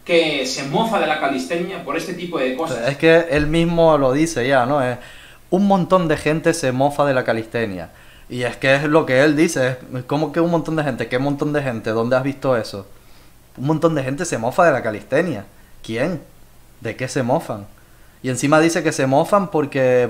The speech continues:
Speaker 2: ponen lo de cero. Hola, ¿de dónde te sacaste eso, tío? Es que él, él mismo, me lo, antes de que yo lo diga, ya sabe que lo voy a decir, pero es que es la verdad, tío, yo no me puedo inventar cosas.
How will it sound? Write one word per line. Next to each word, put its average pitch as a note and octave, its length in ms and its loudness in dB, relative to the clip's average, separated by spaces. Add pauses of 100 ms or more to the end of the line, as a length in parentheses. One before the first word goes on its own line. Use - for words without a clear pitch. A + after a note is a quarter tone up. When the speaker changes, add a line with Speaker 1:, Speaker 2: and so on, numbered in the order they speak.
Speaker 2:
ponen C#3+ 240 0
lo D3+ 100 2
de C#3 100 0
cero. C3+ 420 -2 (280)
Hola, C#3 340 -4 (480)
¿de G#2+ 120 -8
dónde A2 220 -4
te A#2 100 -6
sacaste A#2 480 -6
eso, C#3 240 -6
tío? D3+ 160 -2 (340)
Es A#2 120 -8
que D3+ 200 2
él, D#3 240 0
él D3 120 0
mismo, E3+ 340 0
me D#3+ 160 2
lo, C3+ 320 2
antes D3+ 300 0
de E3 100 2
que D#3+ 100 2
yo D#3+ 80 4
lo D#3+ 100 2
diga, E3+ 200 2
ya D#3+ 120 4
sabe D3+ 260 4
que D3 80 2
lo D3+ 60 2
voy D3 120 2
a C#3+ 60 0
decir, D#3 280 -2 (240)
pero B2 140 0
es - 60 -10
que D#3 80 2
es C#3 60 0
la D#3 120 6
verdad, D#3+ 360 6
tío, D#3 220 0
yo B2 120 -4
no B2+ 80 -2
me B2+ 120 0
puedo C3+ 200 0
inventar C#3 420 -2
cosas. D3+ 360 -2